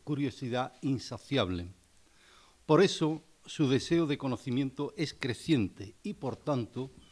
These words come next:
gusta de inve-, de la investigación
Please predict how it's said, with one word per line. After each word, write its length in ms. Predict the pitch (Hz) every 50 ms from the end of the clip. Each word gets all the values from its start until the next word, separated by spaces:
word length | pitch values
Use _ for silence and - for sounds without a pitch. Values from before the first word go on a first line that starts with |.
| - - - - -
gusta 500 | 139 160 190 175 - - 170 165 170 165
de 140 | 143 131 131
inve-, 300 | 123 127 107 143 - -
de 380 | - 127 117 156 165 175 - -
la 140 | 143 135 139
investigación 960 | 139 131 117 127 - - - 139 120 123 110 - - 170 170 165 175 160